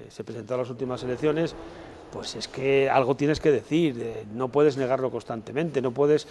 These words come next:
incluso el propio Rajoy se adelantó hace unos días cuando dijo que Rita Barberá estaba limpia, y a los tres días van saliendo más cosas y más cosas y más cosas,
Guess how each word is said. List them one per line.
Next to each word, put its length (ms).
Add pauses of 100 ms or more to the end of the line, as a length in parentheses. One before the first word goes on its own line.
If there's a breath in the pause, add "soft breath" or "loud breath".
(280 loud breath)
incluso 320
el 40
propio 300
Rajoy 320
se 120
adelantó 380
hace 140
unos 160
días 180
cuando 220
dijo 260
que 220 (340 loud breath)
Rita 440
Barberá 340
estaba 300
limpia, 480
y 120
a 80
los 220 (100)
tres 220
días 240
van 140
saliendo 400
más 180
cosas 340
y 60
más 180
cosas 360
y 40
más 160
cosas, 360